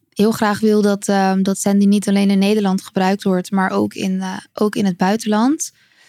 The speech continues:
En ik zou toch wel no-, qua bedrijf, ehm,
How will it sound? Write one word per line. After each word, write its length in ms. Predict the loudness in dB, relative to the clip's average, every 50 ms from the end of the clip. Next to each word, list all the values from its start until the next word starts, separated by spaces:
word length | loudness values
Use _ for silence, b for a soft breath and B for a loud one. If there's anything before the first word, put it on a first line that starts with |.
| b b b b b b b b b b b _ _ _ _ _ _ _
En 560 | -2 0 0 2 2 2 2 2 2 0 -2 -6 _ _ _ _ _ _
ik 120 | -6 -4
zou 200 | -2 -2 -2 -2
toch 220 | -2 -2 -4 -4 -2
wel 440 | 0 0 2 2 0 0 -2 -6 -10 _ _ _ _ _ _ _ _ _ _ _ _ _ _ _ _ _ _ _ _ _ _
no-, 260 | 0 2 2 2 0 -4
qua 240 | -4 -2 0 0 0
bedrijf, 580 | 0 -2 -2 0 0 2 2 0 0 -2 -6 -10
ehm, 680 | -6 -2 0 0 2 2 2 2 2 2 0 0 -2